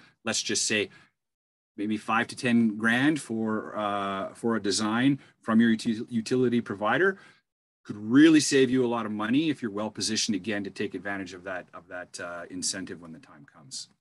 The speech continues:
So you might consider doing that even prior to, uh, engaging, uh, with an E V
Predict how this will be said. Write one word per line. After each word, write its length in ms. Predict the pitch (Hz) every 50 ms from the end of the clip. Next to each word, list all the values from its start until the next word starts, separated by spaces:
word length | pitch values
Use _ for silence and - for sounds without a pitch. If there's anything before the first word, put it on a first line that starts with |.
| _ _ _ _ -
So 100 | 87 87
you 120 | 95 101
might 240 | 104 110 117 104 -
consider 400 | - 117 - - - 131 120 104
doing 240 | 95 113 120 123 113
that 140 | 110 104 101
even 240 | 117 113 117 107 92
prior 580 | - - 123 113 120 127 127 117 104 101 98 - - - - _ _ -
to, 480 | - 113 104 98 98 95 95 95 95 95
uh, 160 | - 101 98 92
engaging, 760 | 104 104 95 90 98 95 95 95 104 98 95 92 92 92 95
uh, 480 | - 92 90 90 90 90 87 87 87 87
with 160 | 87 92 -
an 100 | - 92
E 140 | 92 90 90
V 340 | 87 92 90 87 85 80 -